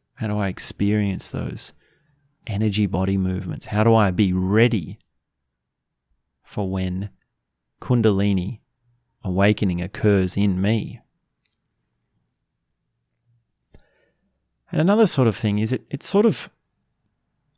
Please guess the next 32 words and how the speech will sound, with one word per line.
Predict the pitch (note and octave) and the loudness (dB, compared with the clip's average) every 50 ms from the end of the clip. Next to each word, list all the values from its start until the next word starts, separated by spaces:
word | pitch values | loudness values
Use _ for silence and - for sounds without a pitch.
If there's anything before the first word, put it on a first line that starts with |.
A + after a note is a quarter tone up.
| _ _ _ _ _ _ _ _ _ _ _ | _ _ _ _ _ _ _ _ _ _ _
it | - - | -14 -6
sort | - G#3+ A3 | -2 0 2
of | A3+ - - | 2 2 2
undermines | - C3 D#3 F#3 G3 E3 C3+ A2+ A2 G2+ G2+ G2 F#2+ - | 2 2 4 4 4 4 4 4 4 2 0 -2 -4 -4
dating | - - G#2+ G2+ G#2 G#2 G#2 G2 F#2+ - | -2 0 0 2 2 2 0 -2 -2 -4
in | G2 G2+ | -4 -4
a | G2+ G2 | -2 0
way | F#2+ G#2+ G#2+ G#2 G#2 G#2 | 2 4 4 4 4 4
that | G2 F#2+ G#2 F#2+ - - _ _ _ _ _ _ _ _ _ _ _ _ _ _ _ _ _ _ _ _ _ | 4 2 0 -2 -2 -6 _ _ _ _ _ _ _ _ _ _ _ _ _ _ _ _ _ _ _ _ _
is | - G#2+ - | -10 -10 -8
funny | - - B2 A2+ G#2+ G#2 G2+ | -2 2 2 4 4 4 2
because | F#2+ G#2 G2+ - - G#2+ G2+ G2 F#2+ F#2+ F#2+ - - - - _ _ _ _ _ _ | 0 -2 -4 -2 0 0 2 2 0 -2 -4 -8 -10 -12 -14 _ _ _ _ _ _
you | _ A#2+ A#2 | _ -6 -6
think | A2+ - C#3+ C3+ B2+ - _ | -2 0 0 0 0 -2 _
this | - D#3 D3 - | 0 0 2 2
is | D3+ - | 0 0
such | - - G3 - - | 2 2 2 2 2
a | F#3 | 2
glorious | C3+ A2 - A#2 A#2 B2 B2+ C#3+ D3 C#3+ C3+ B2 A2+ - | 2 2 2 4 6 8 8 8 8 8 8 6 4 0
connection | - - A2+ G#2+ G2+ G#2 A2 - - - - - - - A#2+ - _ _ _ _ _ _ _ _ | -4 -6 -4 -2 0 0 -2 -2 -4 -6 -8 -8 -10 -12 -16 -18 _ _ _ _ _ _ _ _
that | - G#2 - - | -14 -14 -12 -12
Treya | - - - A#2+ A2+ A2 A2 G#2 G2+ F#2+ | -12 -6 -2 0 0 2 2 2 0 0
and | F#2 F2+ - | -2 -4 -6
Ken | - - G2 F#2 - | -6 -6 -4 -4 -4
have. | - G2+ - - E2+ - | -6 -6 -6 -8 -8 -10
It's | - - - | -10 -10 -6
such | - - C3+ - - - | -4 -4 -4 -2 -2 -2
an, | A2 G2+ | 0 0
um, | G2 G2 G2 F#2 _ - | 2 0 0 -2 _ -2
a | A2 | 0
magical | G2+ G2+ G2+ G#2 A2 A#2 A2+ A2 - A2+ - - G2 F#2 | 0 2 4 4 4 4 2 2 -2 -4 -4 -6 -6 -6
thing. | - - - G2 F#2+ F#2+ - - | -8 -8 -6 -4 -4 -4 -4 -8